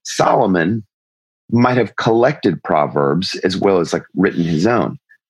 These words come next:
but it overlooks the, it overlooks the fact that, man, maybe these two proverbs placed in juxtaposition to each other was actually the rel-, was actually the result of either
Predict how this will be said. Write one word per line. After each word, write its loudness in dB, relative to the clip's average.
but 2
it 2
overlooks 2
the, 4
it 2
overlooks 0
the -4
fact -2
that, -2
man, 0
maybe 4
these -2
two 0
proverbs -2
placed -2
in 0
juxtaposition -2
to 0
each -2
other 0
was 0
actually 0
the 2
rel-, 0
was 2
actually 0
the 0
result 0
of -4
either 2